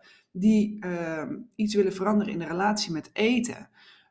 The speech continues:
Eh, hè, en, en vaak heeft dat ook met afvallen te maken.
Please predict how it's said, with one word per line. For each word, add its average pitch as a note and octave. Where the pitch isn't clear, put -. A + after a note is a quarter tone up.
Eh, E3+
hè, A3
en, G#3+
en E3+
vaak B3+
heeft E3
dat -
ook E3
met C#3
afvallen B3
te A#3
maken. A#3+